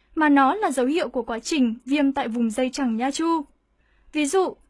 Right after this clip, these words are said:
viêm nha chu quanh chóp có triệu chứng. Quá trình viêm này có thể thứ phát sau một chấn thương hoặc do sự lan rộng của bệnh lý tủy vào khoảng dây chằng nha chu.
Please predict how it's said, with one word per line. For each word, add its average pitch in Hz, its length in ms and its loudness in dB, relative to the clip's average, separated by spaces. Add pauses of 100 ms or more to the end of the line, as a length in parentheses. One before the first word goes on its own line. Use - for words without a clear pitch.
viêm 381 200 0
nha 381 140 2
chu 359 360 0 (120)
quanh 277 220 2
chóp 359 320 -2
có 226 120 -6
triệu - 200 -6
chứng. 262 240 2 (1080)
Quá 285 120 2
trình 320 240 2
viêm 339 200 0
này 269 260 2 (180)
có 277 140 -2
thể 359 200 0
thứ 254 200 -2
phát 403 260 -6
sau 311 200 -2
một 247 200 2
chấn 240 200 -2
thương 330 280 0 (280)
hoặc 339 260 2 (180)
do 330 240 0
sự 269 200 -4
lan 269 200 2
rộng 240 220 0
của 254 120 -2
bệnh 226 240 -6
lý 233 120 -6
tủy 269 320 -2 (220)
vào 269 180 2
khoảng 254 240 -2
dây 254 180 0
chằng 254 240 -2
nha 247 140 -2
chu. 320 320 -2